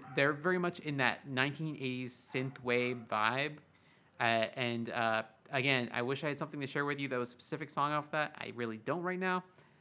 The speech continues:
Uh, I'm just doing this off the top of the dome here. But they are, uh, they are very much on that kind of wavelength. Uh,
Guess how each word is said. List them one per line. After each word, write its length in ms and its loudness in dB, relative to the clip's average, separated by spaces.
Uh, 360 0
I'm 140 -2
just 140 -10
doing 140 0
this 120 -4
off 140 -2
the 60 -16
top 220 -2
of 60 -10
the 60 -8
dome 280 0
here. 280 -2
But 300 0
they 260 4
are, 400 6
uh, 360 2
they 140 -2
are 120 4
very 220 -2
much 280 -4
on 320 2
that 300 4
kind 260 0
of 220 -6
wavelength. 480 -6
Uh, 420 2